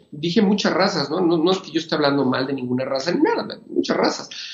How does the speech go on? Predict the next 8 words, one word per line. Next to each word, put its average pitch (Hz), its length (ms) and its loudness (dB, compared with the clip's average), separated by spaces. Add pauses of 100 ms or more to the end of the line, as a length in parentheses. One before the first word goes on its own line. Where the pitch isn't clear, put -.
(160)
Entonces 220 480 4
yo 254 100 2
le 247 100 4
dije, 226 200 2
"Mira, 240 360 2
este, - 540 -4
yo 151 340 2
consideraría 151 1200 2